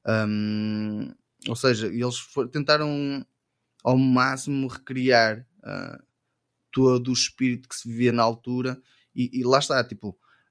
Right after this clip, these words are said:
ah, ali vias como eram sete pessoas e sete, sete, sete, como é que eu ia dizer? Sete sociedades diferentes, por assim dizer. Tinhas a, a, aquela classe social que era mais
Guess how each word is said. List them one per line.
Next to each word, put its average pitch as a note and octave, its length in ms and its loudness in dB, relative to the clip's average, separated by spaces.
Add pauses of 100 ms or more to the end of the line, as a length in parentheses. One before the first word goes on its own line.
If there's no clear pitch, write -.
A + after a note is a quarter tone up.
ah, A2 240 2 (380)
ali C3+ 280 2
vias C#3+ 480 -2 (500)
como D3 180 4
eram D3+ 200 2
sete - 420 -4 (160)
pessoas A2+ 520 -4
e A2+ 60 -10
sete, C3+ 520 -2
sete, B2 600 -4
sete, B2 460 -4 (1120)
como A#2 120 0
é A2+ 40 -2
que A#2+ 100 -10
eu - 40 -2
ia A2+ 40 -4
dizer? A2 340 -4 (520)
Sete F#3 300 -4
sociedades G#3 520 0
diferentes, E3 400 -4
por - 100 -12
assim B2 200 -4
dizer. C#3 260 -2
Tinhas A#2+ 340 -4
a, A#2+ 60 0 (320)
a, A#2 40 -4
aquela B2 340 -4
classe A#2+ 360 0 (140)
social A#2+ 420 6 (280)
que - 80 -4
era B2 120 4
mais A#2 520 2